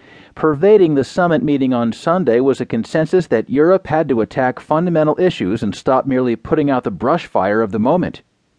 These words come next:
"We all have a sense that the crisis in the Eurozone is reaching very worrisome levels," said Donald Tusk, the Prime Minister of Poland, which now holds the rotating presidency of the Union.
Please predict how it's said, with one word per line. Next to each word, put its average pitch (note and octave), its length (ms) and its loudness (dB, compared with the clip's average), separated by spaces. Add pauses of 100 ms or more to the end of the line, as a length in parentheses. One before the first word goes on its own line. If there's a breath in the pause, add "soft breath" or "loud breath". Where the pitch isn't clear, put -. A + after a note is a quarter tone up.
(720 loud breath)
"We D#3 160 2
all A3 300 2
have E3 180 2
a C3+ 80 2
sense D3 400 -2
that B2+ 220 0
the B2 100 -4
crisis F#3 560 0
in C#3 180 -2
the A#2+ 80 -2
Eurozone A2+ 840 2
is A2+ 180 -2
reaching C#3 380 -2
very D#3+ 360 2
worrisome D#3+ 560 2
levels," C3+ 440 0
said F2+ 280 -4
Donald G#2 380 -2
Tusk, C3 480 -2 (240 soft breath)
the F#2 80 -6
Prime D3 360 -2
Minister D3 340 0
of C#3+ 120 -2
Poland, A2+ 440 0 (240 soft breath)
which E2+ 200 -6
now A2+ 360 0
holds A#2+ 320 0
the G2+ 100 -4
rotating B2 480 -2
presidency B2 580 -2
of F2+ 120 -6
the F#2+ 60 -4
Union. F2+ 420 -4